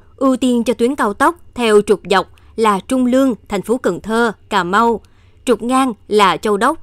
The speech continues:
thành phố Cần Thơ, Sóc Trăng. Hội đồng Nhân dân thành phố đã thống nhất bố trí một ngàn tỷ đồng để thực hiện bồi thường, hỗ trợ, tái định cư cho dự án xây dựng đường cao tốc Châu Đốc, Cần Thơ, Sóc Trăng giai đoạn một.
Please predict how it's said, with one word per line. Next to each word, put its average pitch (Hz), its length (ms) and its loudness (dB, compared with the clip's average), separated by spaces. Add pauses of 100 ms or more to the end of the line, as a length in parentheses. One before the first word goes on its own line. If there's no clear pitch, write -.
thành 190 120 -6
phố 220 160 0
Cần 190 220 -4
Thơ, 233 300 -4 (120)
Sóc - 300 -6
Trăng. 220 260 -2 (460)
Hội 247 140 0
đồng 240 180 0
Nhân 269 180 -2
dân 269 180 0
thành 196 180 -6
phố 220 420 2
đã 170 200 -6
thống 226 180 -4
nhất 285 180 -4
bố 214 180 2
trí 233 340 -2 (200)
một 214 240 -4
ngàn 214 220 -2
tỷ 208 200 -4
đồng 202 280 -2 (260)
để 196 280 0
thực 208 140 -2
hiện 190 220 -2
bồi 202 180 0
thường, 202 400 0
hỗ 190 220 -4
trợ, 170 380 -2 (280)
tái 247 140 -2
định 185 180 2
cư 226 300 2
cho 220 180 -2
dự 175 100 0
án 214 280 -4
xây 247 180 -2
dựng 185 260 -4
đường 185 200 0
cao 214 180 -2
tốc 285 200 -6
Châu 190 180 -2
Đốc, 262 180 -2 (260)
Cần 185 200 -4
Thơ, 220 340 -2
Sóc - 280 -6
Trăng 220 260 -2 (160)
giai 220 180 0
đoạn 175 260 -4
một. 170 220 -6